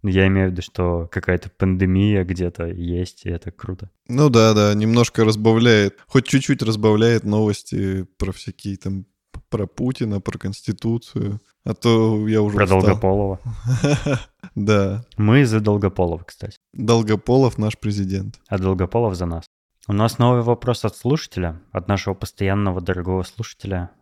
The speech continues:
Speaker 1: Не, он не дорогой, кстати. Дорогие слушатели у нас в, в отдельной, как бы, касте.
Speaker 2: Это которые на
Speaker 1: Это которые
Speaker 2: Патреоне?
Speaker 1: на Патреоне. У нас дорогие слушатели, а это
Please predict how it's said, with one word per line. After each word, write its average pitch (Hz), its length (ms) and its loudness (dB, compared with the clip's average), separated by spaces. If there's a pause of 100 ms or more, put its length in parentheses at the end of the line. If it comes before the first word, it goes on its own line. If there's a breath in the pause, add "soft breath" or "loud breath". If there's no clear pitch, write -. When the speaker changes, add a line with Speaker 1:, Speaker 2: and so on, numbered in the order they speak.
Speaker 1:
Не, 113 340 2
он 95 180 2
не 123 100 0
дорогой, 120 400 0
кстати. - 400 -6 (120)
Дорогие 101 460 -2
слушатели 127 480 -4
у 98 100 -2
нас 95 320 -4
в, 101 460 -12
в - 40 -4
отдельной, 92 680 -2 (160)
как 90 180 -10
бы, 87 100 -8
касте. 120 440 0 (380 loud breath)
Speaker 2:
Это 117 240 -4
которые 110 640 2 (160)
на 123 100 -2
Speaker 1:
Это 110 100 2
которые 117 340 4
Speaker 2:
Патреоне? 156 260 4
Speaker 1:
на 127 60 6
Патреоне. 110 440 2
У 87 60 -4
нас 98 160 -4
дорогие 104 400 -2
слушатели, 104 580 -8
а 92 160 -2
это 123 260 -2